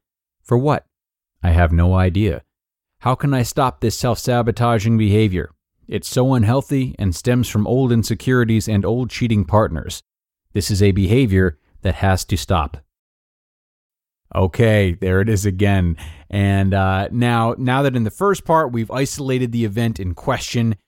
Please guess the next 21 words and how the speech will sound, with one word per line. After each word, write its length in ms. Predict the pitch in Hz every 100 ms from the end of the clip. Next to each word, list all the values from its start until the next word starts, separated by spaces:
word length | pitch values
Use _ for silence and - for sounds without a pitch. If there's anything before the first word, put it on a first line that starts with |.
| _ _
and 400 | 110 104 101 98
reminded 520 | 101 107 113 127 123 117
ourselves 720 | 113 110 - 120 110 117 117
of 80 | 98
the 100 | 92
value 560 | 110 123 147 120 113
in 80 | 98
separating 680 | - 220 - 131 117 107 117
each 180 | 113 117
event 280 | 98 107 -
like 260 | 110 101
this 240 | 107 101 - _ _ _
from 240 | 240 190
your 180 | 127 104
tendency 580 | - 107 95 87 98 90
to 220 | - 98
self-sabotage, 960 | - 78 - 120 113 107 123 107 107 - _ _ _ _ -
let's 180 | 107 -
talk 240 | 131 -
this 160 | 131 -
time 360 | 113 107 98